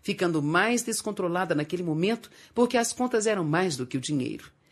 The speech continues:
Dave ficava no cômodo próximo, brincando com as crianças, vendo televisão,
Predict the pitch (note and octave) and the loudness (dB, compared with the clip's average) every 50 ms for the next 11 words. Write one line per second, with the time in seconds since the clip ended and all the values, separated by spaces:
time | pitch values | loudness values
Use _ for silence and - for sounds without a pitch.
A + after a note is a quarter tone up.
0 | - - - - - G3 C#4 D4+ F4 C#4+ E4+ E4 - D4 - C4+ C4+ B3 B3+ A#3+ | -20 -20 -20 -6 2 4 6 6 6 6 4 2 2 0 2 2 2 2 2 0
1 | A3+ A3 - A#3 A3+ A3 G#3+ G#3 - G#3 A3 A3+ A#3+ B3+ - A3+ F#3+ E3+ E3 D#3 | 0 0 0 0 0 0 0 -2 0 2 2 2 2 0 -2 -2 -2 -2 -2 -4
2 | E3+ - G#3 G3 F3+ E3 E3 D3 - - - C3 C3 D3+ F3+ G#3+ A#3 A3+ G#3+ - | -4 -2 -4 -4 -4 -2 -2 -2 -2 -2 -2 0 0 2 2 2 0 -2 -2 -2
3 | G3+ - - - - E3+ D3+ C#3+ C3 - C3 B2+ B2 A2+ A#2 G#2+ C3 F#3 G#3+ A#3 | -2 -4 -4 -2 0 0 0 0 0 -4 -4 -4 -4 -6 -4 0 2 2 2 2
4 | A3+ A#3 | 0 -2